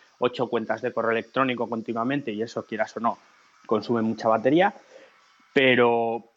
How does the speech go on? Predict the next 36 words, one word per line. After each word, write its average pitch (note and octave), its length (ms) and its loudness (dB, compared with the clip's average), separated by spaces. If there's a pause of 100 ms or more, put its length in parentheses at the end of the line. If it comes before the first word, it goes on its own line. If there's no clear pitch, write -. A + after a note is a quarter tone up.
el C3 300 -2
iPhone E3+ 360 -2
seis D3+ 300 -8
S G3 460 -8
se - 160 -8
me B2+ 120 -4
queda E3+ 440 0
muy C3 280 0
corto, - 580 -8 (100)
me B2 120 0
dura C#3 220 4
mediodía. G2+ 580 -4 (440)
También A#2 260 -2
es - 80 -8
cierto A2+ 220 0
que A2 80 -2
yo A2 40 -4
me A2+ 60 -4
levanto G#2+ 240 -4
a G#2 40 0
las G2+ 80 -4
seis G#2+ 120 -10
de A2+ 60 -6
la A2 100 0
mañana E3+ 480 0 (540)
y A#2 340 4
a A2 440 2
las A2 200 -6
dos B2 140 -12
de C3+ 100 -8
la B2+ 140 -4
tarde C3 200 -4
ya B2+ 60 -8
estoy B2 220 -14
sin A2+ 120 -16
batería. G2 460 -10